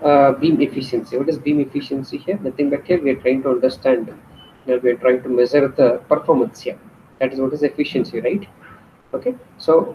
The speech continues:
uh, we, we are trying to, uh, measure the power efficiency here. How much power that has been radiated by the particular antenna? How much has been received here?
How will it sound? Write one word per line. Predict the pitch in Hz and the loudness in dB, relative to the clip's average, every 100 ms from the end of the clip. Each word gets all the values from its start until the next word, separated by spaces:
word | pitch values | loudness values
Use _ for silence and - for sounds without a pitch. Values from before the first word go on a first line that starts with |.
| - | 0
uh, | 143 135 | 0 2
we, | 143 131 | 0 2
we | 147 | 0
are | 139 | 0
trying | 135 143 151 | 0 -2 0
to, | 156 156 151 143 139 127 - 131 - - 131 | 0 2 2 2 0 0 -2 -6 -10 -10 -4
uh, | 131 123 120 | 0 0 0
measure | 127 127 139 | 0 2 -2
the | 113 | -2
power | - 120 127 143 | -2 2 4 4
efficiency | 127 - 113 117 110 - | 0 -4 -16 -14 -16 -16
here. | 107 104 104 | -16 -16 -8
How | 123 | -4
much | 135 143 - - - 131 | -4 -4 -8 -20 -14 -2
power | 117 135 - - | 0 0 -4 -14
that | 127 | -14
has | 120 - | -14 -12
been | 131 127 | -6 -6
radiated | 117 120 120 131 131 139 - - | -4 -6 -2 -4 -4 -12 -14 -4
by | 120 | -4
the | 117 131 | -2 -6
particular | 117 117 127 123 120 | -8 -10 -8 -6 -4
antenna? | 113 120 110 110 - - - - - _ - _ - - - | -6 -8 -8 -12 -16 -20 -20 -20 -20 _ -20 _ -20 -20 -2
How | 135 | 2
much | 147 - | 2 2
has | 127 | -4
been | 120 131 | 0 -2
received | 123 - - 135 - | -2 -6 0 0 0
here? | - 101 | -8 -10